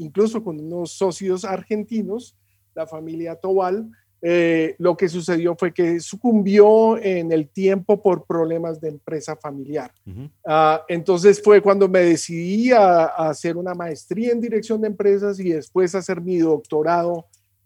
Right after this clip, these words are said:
Speaker 1: eh, al lado del profesor Miguel Ángel Gallo.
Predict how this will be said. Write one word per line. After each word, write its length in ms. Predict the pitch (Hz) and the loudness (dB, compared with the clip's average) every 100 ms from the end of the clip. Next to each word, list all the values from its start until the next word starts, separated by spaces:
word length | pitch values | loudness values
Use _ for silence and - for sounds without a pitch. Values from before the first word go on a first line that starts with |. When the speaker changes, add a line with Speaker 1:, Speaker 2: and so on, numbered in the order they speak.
| - | -8
Speaker 1:
eh, 440 | 165 156 151 156 | -2 0 -2 -4
al 240 | - 160 160 | 0 2 4
lado 280 | 165 170 185 | 4 4 4
del 220 | 175 147 | 4 2
profesor 320 | 156 139 143 | -4 -4 -6
Miguel 280 | 151 156 147 | -8 -8 -8
Ángel 260 | 139 151 | -8 -6
Gallo. 260 | 214 233 - | -2 -2 -2